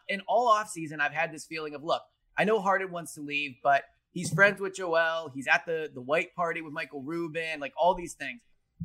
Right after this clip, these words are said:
And then you see this video, and I'm just reminded of, like, maybe everybody else is just correct. Like, all this defending of the Sixers, we have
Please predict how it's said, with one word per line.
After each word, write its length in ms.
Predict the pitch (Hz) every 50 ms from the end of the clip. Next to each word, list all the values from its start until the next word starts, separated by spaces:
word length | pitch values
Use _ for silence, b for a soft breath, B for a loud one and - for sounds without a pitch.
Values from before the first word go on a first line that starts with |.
| 170 180
And 80 | 190
then 140 | 220 247 262
you 100 | 262 262
see 220 | 240 - 247 240
this 200 | 247 233 226 165
video, 600 | 147 156 190 202 190 170 156 143 131 127 120 110 _ _ - 170
and 100 | 180 190
I'm 120 | 190 170
just 200 | 185 233 226 226
reminded 520 | 220 202 170 165 170 165 160 147 147 135
of, 120 | 143 123 120
like, 220 | 127 127 123 123 _ _ - 170 170 _ _ _ -
maybe 460 | 143 170 185 190 202 185 208 190 175
everybody 460 | 165 165 170 151 139 156 143 143 135
else 240 | 120 113 110 - 120
is 80 | 117
just 280 | - - - - - _ -
correct. 180 | 131 - - _ _ _ _ _ -
Like, 160 | 180 180 175 -
all 220 | 208 220 240 247
this 180 | 233 247 226 -
defending 480 | - 220 - - 190 180 175 180 175 170
of 160 | 156 139 139
the 80 | 151
Sixers, 460 | - - 156 151 - - 151 147 143 131
we 100 | 160 165
have 200 | 180 180 180